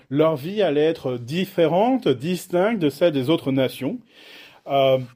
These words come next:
et donc, tous les, les, les versets, hein, que je vous ai mis, c'est ce que l'on voit, donc Moïse qui a écrit, euh, la loi, qui a également confié ces textes aux sacrificateurs, hein, euh, ceux qui portaient l'arche de l'alliance. Euh, on sait que, bon, Moïse a écrit des cantiques, et cetera.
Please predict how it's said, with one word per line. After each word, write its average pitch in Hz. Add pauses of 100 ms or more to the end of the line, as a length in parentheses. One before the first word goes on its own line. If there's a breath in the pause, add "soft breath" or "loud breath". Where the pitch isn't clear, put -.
(580)
et 202
donc, 196
tous 254
les, 190
les, 143
les 135
versets, 156
hein, 143
que 135
je 113
vous 120
ai 131
mis, 160
c'est 131
ce -
que 139
l'on 127
voit, 151
donc 127
Moïse 143
qui 123
a 113
écrit, 143
euh, 117
la 120
loi, 131
qui 131 (440 loud breath)
a 135
également 143
confié 208
ces -
textes 156
aux 135
sacrificateurs, 131 (420 loud breath)
hein, 143
euh, 120
ceux 135
qui 127
portaient 139
l'arche 131
de 131
l'alliance. 170 (760 loud breath)
Euh, 120
on 127
sait 143
que, -
bon, 127
Moïse 131
a 131
écrit 131
des 131
cantiques, 143
et 127
cetera. 147